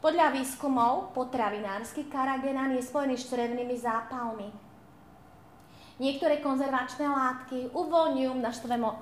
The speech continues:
toho formaldehydu, to sme sa tiež dotkli, a tak ďalej. Ko-, formaldehyd uvoľňujúce konzervačné látky, tu ich mám,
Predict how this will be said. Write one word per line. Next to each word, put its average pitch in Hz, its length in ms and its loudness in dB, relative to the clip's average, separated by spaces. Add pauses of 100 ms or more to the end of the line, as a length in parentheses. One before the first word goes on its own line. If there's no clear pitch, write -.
(360)
toho 233 240 0
formaldehydu, 233 880 -2
to 233 80 -10
sme 214 160 -10
sa - 80 -16 (160)
tiež 285 160 -6
dotkli, 311 480 -4 (800)
a 349 240 6
tak 233 320 0
ďalej. 208 560 0
Ko-, 311 240 2
formaldehyd 320 720 4
uvoľňujúce 247 800 -2
konzervačné 240 640 -6
látky, 214 320 -10
tu 247 160 -4
ich 233 80 -4
mám, 214 320 -4